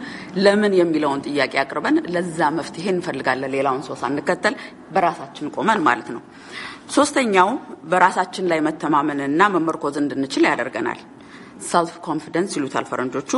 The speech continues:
ይሄን አርጉልኝ፣ መንገድ አሳዩኝ፣ ወደዚህ ውሰዱኝ፣ ያንን ቀጥሉልኝ ከማለት ድነን በራሳችን ላይ ቆመን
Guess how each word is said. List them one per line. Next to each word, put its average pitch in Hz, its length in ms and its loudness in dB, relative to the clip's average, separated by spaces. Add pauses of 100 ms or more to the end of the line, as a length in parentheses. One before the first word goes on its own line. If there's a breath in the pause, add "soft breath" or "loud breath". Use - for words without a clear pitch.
(680 loud breath)
ይሄን 277 280 6
አርጉልኝ፣ 180 560 4
መንገድ 185 320 0
አሳዩኝ፣ 165 480 0
ወደዚህ 170 360 2 (460)
ውሰዱኝ፣ 156 440 0 (120)
ያንን 151 300 2
ቀጥሉልኝ 147 500 -2
ከማለት 147 500 0
ድነን 165 360 0 (160)
በራሳችን 151 640 -4
ላይ 123 200 -2
ቆመን 160 360 0